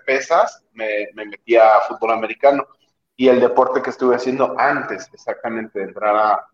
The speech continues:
a la vida de CrossFit, pues fue fútbol americano y pesas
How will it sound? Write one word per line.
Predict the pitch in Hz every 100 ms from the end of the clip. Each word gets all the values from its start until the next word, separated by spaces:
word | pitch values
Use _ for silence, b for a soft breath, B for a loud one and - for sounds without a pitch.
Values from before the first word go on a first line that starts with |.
| -
a | 98
la | 98
vida | 107 113
de | 107
CrossFit, | 143 156 - 233 - _ _ _ _
pues | - -
fue | - 117
fútbol | 123 113 113 113
americano | 110 107 - 160 185 202 -
y | 120 113 107
pesas | - 107 104 - _